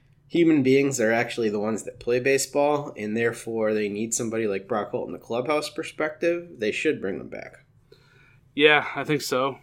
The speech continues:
Speaker 2: I think we proved out that, um, between, uh,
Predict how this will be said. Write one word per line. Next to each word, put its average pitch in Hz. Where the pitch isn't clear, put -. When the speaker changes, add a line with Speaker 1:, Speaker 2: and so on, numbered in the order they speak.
Speaker 2:
I 127
think 160
we 147
proved 139
out 123
that, 113
um, 107
between, 117
uh, 107